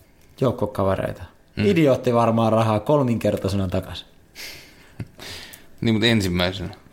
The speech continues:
Speaker 1: Totta kai.
Speaker 2: Niin, no, ehkä se on.
Speaker 1: En mä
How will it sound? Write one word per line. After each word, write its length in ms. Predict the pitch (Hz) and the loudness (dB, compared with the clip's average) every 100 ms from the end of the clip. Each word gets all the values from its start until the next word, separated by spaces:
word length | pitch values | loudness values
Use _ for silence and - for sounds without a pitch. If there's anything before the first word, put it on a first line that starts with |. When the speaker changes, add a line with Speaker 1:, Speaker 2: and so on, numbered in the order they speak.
| - | -2
Speaker 1:
Totta 300 | 208 202 160 | -2 0 -2
kai. 180 | 135 98 - - - _ - - | 0 -2 -6 -20 -20 _ -6 -4
Speaker 2:
Niin, 260 | - 98 - | -4 -8 -4
no, 220 | - 180 - | -4 -2 -4
ehkä 120 | - - | -6 -4
se 60 | - | -4
on. 120 | 98 104 - - - - - 95 | -4 -6 -16 -20 -20 -14 -10 -6
Speaker 1:
En 100 | 98 | -4
mä 180 | 95 | -4